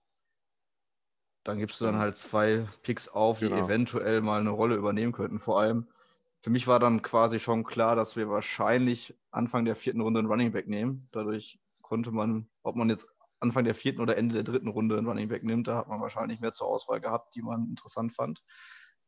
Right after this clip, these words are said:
Speaker 1: Da kommen wir ja später nochmal drauf zurück. Ähm, von daher fand ich den Pick jetzt so auch in Ordnung und auch den Trade-up dafür. Freddy, möchtest du noch was hinzufügen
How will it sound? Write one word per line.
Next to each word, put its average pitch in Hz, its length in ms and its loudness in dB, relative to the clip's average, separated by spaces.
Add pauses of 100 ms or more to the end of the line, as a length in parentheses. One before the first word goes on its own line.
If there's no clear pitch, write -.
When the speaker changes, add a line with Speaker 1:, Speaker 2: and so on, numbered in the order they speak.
Speaker 1:
Da 107 100 -6
kommen 127 180 4
wir 117 60 8
ja 113 60 4
später 127 240 2
nochmal 107 200 2
drauf 95 260 -4
zurück. 123 540 -2 (540)
Ähm, 110 520 2
von 101 180 -2
daher 104 200 2
fand - 240 -6
ich - 140 -10
den 101 360 -6
Pick - 220 -6
jetzt 104 140 -2
so 104 160 -4
auch 107 160 0
in 104 200 -6 (100)
Ordnung 107 360 2
und 101 100 -6
auch 98 140 -2
den 107 140 -8
Trade-up - 420 -6
dafür. 110 560 -6 (540)
Freddy, 135 360 2
möchtest 123 460 0
du 147 40 -4
noch 147 180 2
was 135 140 2
hinzufügen 127 840 0